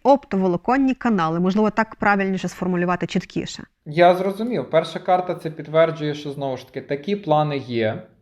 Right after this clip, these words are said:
Speaker 2: Бач, як переплетення і карта перевернута, десять кубків перевернута. Тобто є такі плани порушити оцей от якраз зв'язок, конект. Другий аркан,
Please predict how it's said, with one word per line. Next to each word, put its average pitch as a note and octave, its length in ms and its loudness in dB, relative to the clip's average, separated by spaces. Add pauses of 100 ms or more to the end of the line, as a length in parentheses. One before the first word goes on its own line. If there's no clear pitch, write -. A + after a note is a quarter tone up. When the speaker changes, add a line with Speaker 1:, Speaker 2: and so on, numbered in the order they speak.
Speaker 2:
Бач, C#3 280 0
як - 160 -8
переплетення C3+ 960 0
і A#2+ 80 -8
карта C#3+ 340 -4
перевернута, B2+ 720 0
десять A#2+ 400 -6
кубків C#3 400 -10
перевернута. A#2 600 -2
Тобто B2 340 -6
є C#3 220 0
такі B2 320 -6
плани A#2 500 0
порушити B2 640 -2
оцей A2+ 360 -6
от G#2+ 200 -6
якраз A2 320 -4
зв'язок, A#2+ 680 0 (440)
конект. C#3+ 540 -2 (1300)
Другий D3+ 460 4
аркан, A#2 560 -2